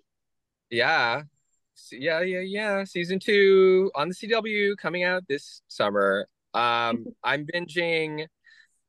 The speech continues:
Speaker 1: I'm trying to keep up to date with stuff. Like, I'm, I'm binging Griselda, uh, on Netflix.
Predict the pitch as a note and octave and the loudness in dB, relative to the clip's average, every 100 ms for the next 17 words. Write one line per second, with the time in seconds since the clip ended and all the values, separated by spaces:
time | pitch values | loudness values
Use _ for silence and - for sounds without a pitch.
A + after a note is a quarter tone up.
0 | _ - D#3+ G3+ G4 G4+ D#4+ A3 F#3+ - | _ -6 -4 0 0 2 0 2 0 0
1 | D#3 C3 B2+ B2+ - G#2+ G2 A#2 B2+ C3 | 0 0 0 -4 -2 -4 -2 -2 -2 -4
2 | B2+ - B2+ C3+ C3 B2+ D3 D#3+ G3 F#3 | -6 -4 -2 -2 -4 -6 -6 -2 -2 -2
3 | C#3 C3 C3 A#2 A2+ A#2+ D3 D#3+ F#3 F#3+ | -6 -4 0 2 0 2 2 2 -2 -6
4 | - _ - B2 B2 A#2 A#2+ A#2 A2 - | -16 _ -6 -2 -2 -2 -4 -6 -6 -6
5 | C3+ C#3 - | -4 -6 -8